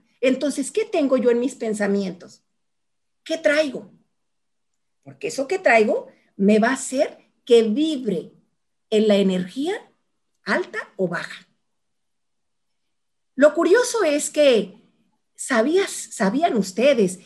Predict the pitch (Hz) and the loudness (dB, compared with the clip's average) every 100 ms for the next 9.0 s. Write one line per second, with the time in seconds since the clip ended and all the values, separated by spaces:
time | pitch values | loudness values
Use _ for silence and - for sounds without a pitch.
0 | _ - 240 233 220 - 214 208 190 185 | _ 2 4 4 0 2 2 2 2 2
1 | 214 254 320 226 - - 165 170 - 226 | 2 -2 -6 -10 -10 -12 -12 -14 -8 -6
2 | 262 185 - _ _ _ _ _ _ _ | -4 -4 -6 _ _ _ _ _ _ _
3 | 233 - - 262 226 233 311 403 226 185 | -2 -2 -6 0 4 4 4 4 4 2
4 | 214 - - - 220 208 202 185 190 202 | 0 -4 -10 -6 -4 -2 -4 -2 -2 0
5 | 220 220 202 165 - 156 190 453 _ _ | 0 -2 -2 -6 -6 -12 -12 -12 _ _
6 | _ _ _ _ _ _ _ _ _ _ | _ _ _ _ _ _ _ _ _ _
7 | _ _ _ _ _ _ _ _ _ _ | _ _ _ _ _ _ _ _ _ _
8 | _ _ _ 233 240 269 262 311 311 | _ _ _ -2 0 0 0 0 -2